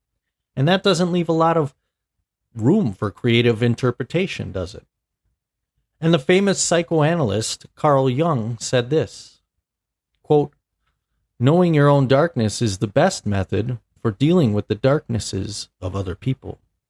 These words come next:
Once we've adopted a position of superiority over others, we have essentially opened the door to hell. I've devoted a significant amount of time here just on this podcast talking about various people and their actions with which I disagree,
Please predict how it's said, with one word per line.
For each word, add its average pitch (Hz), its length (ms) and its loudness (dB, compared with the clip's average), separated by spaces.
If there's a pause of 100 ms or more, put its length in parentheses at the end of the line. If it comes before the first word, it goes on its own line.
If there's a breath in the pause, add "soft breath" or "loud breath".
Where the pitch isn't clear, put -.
(640)
Once 165 300 2
we've 220 160 2
adopted 135 580 0
a 123 80 2
position 120 540 0
of 110 120 0
superiority 98 880 -2
over 92 260 -4
others, - 640 -12
we 139 140 4
have 160 160 4
essentially 110 800 -2 (300)
opened 143 340 0
the 120 60 2
door 110 260 2
to 101 120 -2
hell. 95 400 -8 (640)
I've 170 220 2
devoted 123 460 4
a 117 280 2
significant 135 580 -2
amount 107 260 0
of 101 60 -6
time 107 320 0
here 131 220 2
just 143 260 0
on 135 140 4
this 131 120 0
podcast 139 640 -2
talking 131 320 0
about 123 240 0
various 139 400 2
people 156 380 -2
and 123 160 2
their 120 140 -2
actions 120 600 -2
with 135 300 0
which 120 260 0
I 113 100 4
disagree, 127 760 -2